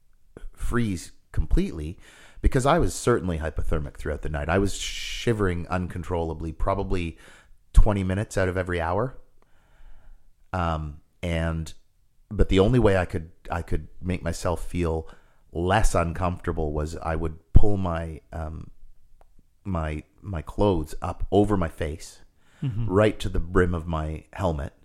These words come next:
Speaker 1: so that my breath was all in and around my chest and keeping me a little bit warm there. And then I was simply meditating, taking deep, deep breaths in,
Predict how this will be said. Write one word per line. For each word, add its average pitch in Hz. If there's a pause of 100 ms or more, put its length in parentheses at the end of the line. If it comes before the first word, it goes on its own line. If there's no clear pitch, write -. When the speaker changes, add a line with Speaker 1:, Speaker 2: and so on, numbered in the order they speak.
(440)
Speaker 1:
so -
that 85
my 82
breath 87 (160)
was 78
all 80
in 87
and 82
around 80
my 78
chest -
and 78
keeping 78
me 78
a 78
little 85
bit 80 (760)
warm 80 (840)
there. 85
And 82
then 82
I 80
was 80
simply 80
meditating, 80
taking 73
deep, - (280)
deep 82
breaths 82
in, 82